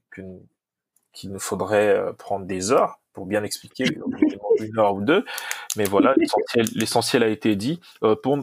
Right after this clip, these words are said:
Speaker 1: pour soutenir P N U, c'est, c'est simple. J'ai, euh, nous avons une page, euh, j'ai mon, ma page professionnelle de coach, euh,
Speaker 2: Mhm.
Speaker 1: qui est, euh, tout simplement Coach Vita deux cent quarante-trois, deux cent quarante-trois,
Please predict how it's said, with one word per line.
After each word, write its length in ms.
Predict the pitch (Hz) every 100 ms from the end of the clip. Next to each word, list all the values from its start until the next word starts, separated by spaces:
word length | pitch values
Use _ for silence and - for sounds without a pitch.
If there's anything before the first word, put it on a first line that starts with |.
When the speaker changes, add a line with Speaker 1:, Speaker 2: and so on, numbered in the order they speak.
| -
Speaker 1:
pour 120 | -
soutenir 460 | - 135 147 139 139
P 240 | - 131
N 100 | 120
U, 280 | 131 165 156
c'est, 460 | - 113 110 104 101
c'est 160 | -
simple. 400 | - 110 160 - -
J'ai, 300 | 101 104 113
euh, 640 | 123 101 95 92 92 90 90 _ _ _ _ _ _ _ -
nous 200 | 107 110
avons 400 | 110 117 139 135
une 200 | 123 117
page, 380 | 113 110 120 104
euh, 560 | 101 98 95 95 95 - - - -
j'ai 160 | - 120
mon, 180 | 120 123
ma 120 | 110 107
page 240 | 117 113
professionnelle 600 | - 107 107 110 107 107
de 100 | 101
coach, 400 | - - - - _ _ - -
euh, 220 | 95 95
Speaker 2:
Mhm. 180 | 95 101
Speaker 1:
qui 80 | 104
est, 160 | 104
euh, 140 | 98 92
tout 120 | -
simplement 400 | - 98 101 101
Coach 300 | - 135 -
Vita 440 | 101 101 - 151 - - - - -
deux 220 | 92 120
cent 160 | - 113
quarante-trois, 580 | 113 101 98 - 123
deux 100 | 139
cent 140 | 107 104
quarante-trois, 680 | 104 92 92 - 123 123